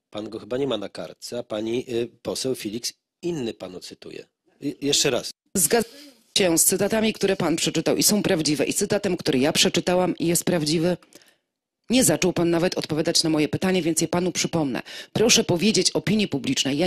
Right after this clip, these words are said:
Speaker 2: ja nie powiedziałam, że pan odpowiadał za konkretną decyzję i tak dalej. I na-, to nazywam manipulacją, bo ja o coś innego pytam, a pan mówi opinii publicznej. Ja nie byłem osobą decyzyjną. Ja tego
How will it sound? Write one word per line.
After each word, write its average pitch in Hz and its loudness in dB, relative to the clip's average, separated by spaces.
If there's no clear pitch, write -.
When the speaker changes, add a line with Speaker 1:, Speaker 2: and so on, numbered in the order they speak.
Speaker 2:
ja 175 0
nie 208 2
powiedziałam, 202 2
że 185 2
pan 180 0
odpowiadał 185 2
za 180 4
konkretną 175 2
decyzję 160 2
i - -4
tak 160 -2
dalej. 135 0
I - 0
na-, 240 0
to - 0
nazywam 175 2
manipulacją, 147 2
bo - 2
ja 214 4
o 220 2
coś - 4
innego 196 2
pytam, - 0
a 190 2
pan 269 2
mówi 226 4
opinii 220 2
publicznej. 180 2
Ja 247 2
nie 247 4
byłem 185 0
osobą 175 0
decyzyjną. 151 -2
Ja 165 -2
tego 180 -2